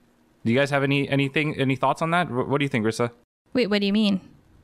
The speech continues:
Speaker 1: Do you remember at the end of Monsters, Inc when,
Speaker 2: Mm-hmm.
Speaker 1: uh, you know, Sully had been trying to put the du-, Boo's door back together, and he was missing one piece.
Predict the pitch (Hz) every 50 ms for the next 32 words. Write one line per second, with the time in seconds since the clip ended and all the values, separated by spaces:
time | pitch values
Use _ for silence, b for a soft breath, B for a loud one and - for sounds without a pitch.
0 | _ _ - 123 139 185 190 202 202 202 196 196 185 156 139 147 160 160 156 151
1 | 135 135 139 151 151 - 147 131 123 135 151 165 - - - _ _ _ _ _
2 | _ - 120 127 139 139 135 127 127 123 120 117 113 107 107 123 131 135 131 117
3 | 113 113 110 - _ _ _ - - - 165 156 156 151 139 147 139 131 120 131
4 | 123 120 - 143 143 143 135 123 117 - - 139 - 123 - - 110 101 107 135
5 | 131 107 110 127 139 139 131 - 110 95 110 120 127 123 107 117 120 - - -
6 | 98 101 107 110 120 127 131 131 - _ - 104 113 120 131 131 120 104 110 117
7 | 131 127 - 135 123 113 107 113 123 120 113 - - 127 139 - - - -